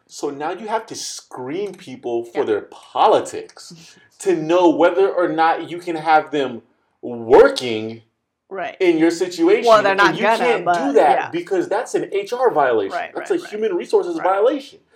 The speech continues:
Speaker 1: You know? So it's like, I don't know how this is gonna be possible. That's just with the N B A. There are a lot of other sports.
Speaker 2: Yes.
Speaker 1: I don't know how this is gonna be possible. The W N B A is planning to start back in July.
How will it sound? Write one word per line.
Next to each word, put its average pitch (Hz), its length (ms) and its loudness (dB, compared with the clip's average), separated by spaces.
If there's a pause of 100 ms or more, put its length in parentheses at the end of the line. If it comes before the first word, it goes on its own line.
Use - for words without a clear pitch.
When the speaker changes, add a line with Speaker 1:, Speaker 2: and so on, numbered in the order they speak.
(240)
Speaker 1:
You 165 200 0
know? 196 320 0 (160)
So 220 160 6
it's 214 100 2
like, 208 320 0 (100)
I 214 120 4
don't 339 240 4
know 180 360 0
how 151 520 -2 (160)
this 156 100 -8
is 135 60 -14
gonna 127 120 -10
be 117 60 -16
possible. 113 580 -2 (360)
That's - 180 -8
just - 240 -18
with 220 160 -12
the 165 140 -10
N 147 100 -10
B 143 140 -8
A. 113 60 -2
There 139 100 -2
are 165 60 0
a - 40 -2
lot 180 80 0
of 143 180 -10
other 156 140 0
sports. 220 420 0
Speaker 2:
Yes. - 340 -20 (640)
Speaker 1:
I 160 100 0
don't 190 220 -4
know 190 260 -6 (220)
how 147 120 -8
this 160 140 -6
is 143 80 -16
gonna 147 140 -6
be - 80 -12
possible. 160 360 -4
The 110 80 -6
W 214 360 -4
N 175 120 -6
B 139 160 -8
A 120 60 -4
is 117 160 -4
planning 117 240 -18
to 113 60 -16
start 110 140 -14
back 110 120 -10
in 92 60 -16
July. 95 340 -4